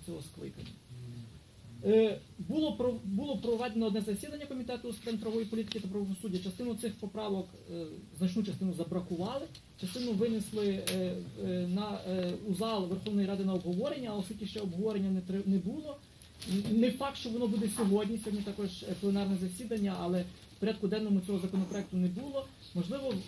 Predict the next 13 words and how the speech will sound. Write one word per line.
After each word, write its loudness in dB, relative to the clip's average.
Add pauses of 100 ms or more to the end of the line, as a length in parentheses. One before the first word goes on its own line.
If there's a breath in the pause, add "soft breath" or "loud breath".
(140)
буде 0 (100)
через, -2 (260)
ну, 2 (600)
через -2
тиждень -2
з -6
копійками, -6
можливо, -2
буде 0
обговорення -2
цього -2
законопроекту. -8 (480 loud breath)
Однак 0